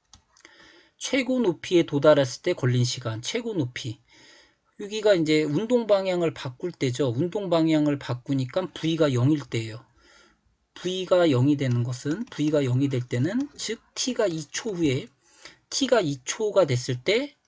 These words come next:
운동 방향을 바꾸죠.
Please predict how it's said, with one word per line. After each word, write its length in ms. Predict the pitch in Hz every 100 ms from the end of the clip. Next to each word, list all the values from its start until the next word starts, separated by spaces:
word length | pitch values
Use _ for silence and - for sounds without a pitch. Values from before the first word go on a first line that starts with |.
| _ _ _ _ _ _ _ _ _ _ _
운동 320 | 156 185 202 180
방향을 480 | 170 160 151 143
바꾸죠. 600 | 131 123 - 123 165 147